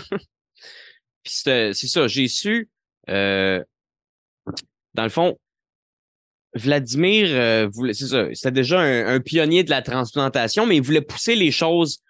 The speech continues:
encore plus loin. Euh, puis, euh, c'est ça, il a, il a fait,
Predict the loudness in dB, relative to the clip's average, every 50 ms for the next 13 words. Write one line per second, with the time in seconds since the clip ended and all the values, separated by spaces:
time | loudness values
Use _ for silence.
0 | _ _ -2 -2 0 2 2 2 2 2 2 2 4 4 6 4 4 4 2 0
1 | 0 -2 -4 _ -16 _ _ _ -6 -4 -2 0 0 2 0 0 -2 -4 -8 -6
2 | -2 -2 -2 -2 -4 -6 _ _ _ -6 -2 0 2 2 2 0 -2 -6 -10 -8
3 | -6 -6 -2 0 0 0 0 0 -2 0 2 2 2 2 0 0 0 0 0 0
4 | 0 0 0 0 0